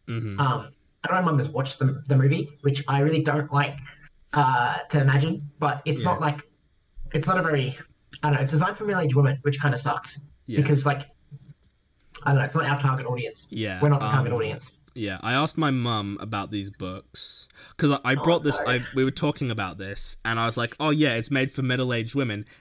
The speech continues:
Speaker 1: and she got, like, super offended that I <laughs> said that, 'cause she thinks these are, like, ter-, like, she hasn't read them and she hasn't seen them, but she thinks they're terrible because of, like, the message that it sends. I didn't ask, I just said, I just sort of made a general, like, statement about it.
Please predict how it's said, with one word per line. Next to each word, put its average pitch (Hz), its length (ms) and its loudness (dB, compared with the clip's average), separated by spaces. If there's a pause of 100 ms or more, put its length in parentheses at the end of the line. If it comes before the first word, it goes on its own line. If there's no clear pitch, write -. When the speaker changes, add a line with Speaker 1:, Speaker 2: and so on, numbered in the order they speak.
(100)
Speaker 1:
and 120 100 -4
she 143 120 4
got, 156 160 2
like, 139 160 0
super 135 480 0
offended 107 560 -6
that 117 160 0
I 117 60 2
<laughs> - 0 -
said 190 420 6
that, 113 280 2 (320)
'cause 135 160 4
she 170 180 2
thinks 165 260 2
these 143 200 6
are, 135 80 8
like, 117 260 -2
ter-, 117 280 -2
like, 120 160 -2
she 170 140 4
hasn't 196 280 2
read 123 200 2
them 101 160 -6
and 92 100 -10
she - 80 -6
hasn't 117 240 -6
seen 98 200 -8
them, 117 200 -12 (240)
but 127 140 0
she 135 120 0
thinks 135 240 0
they're 127 140 -2
terrible 117 400 -2
because 127 260 -2
of, 110 80 -2
like, 107 260 -4
the 107 140 -8
message 104 460 -6
that 139 160 0
it 147 100 -4
sends. 170 680 -4 (280)
I 214 80 -2
didn't 320 460 0 (220)
ask, 180 360 0
I 131 80 2
just 160 220 0
said, 156 320 2
I 139 140 2
just 156 240 0
sort 170 120 4
of 151 60 4
made 147 140 4
a 135 80 2
general, 123 680 0
like, 95 260 -6
statement 107 540 -4
about 78 360 -10
it. - 460 -16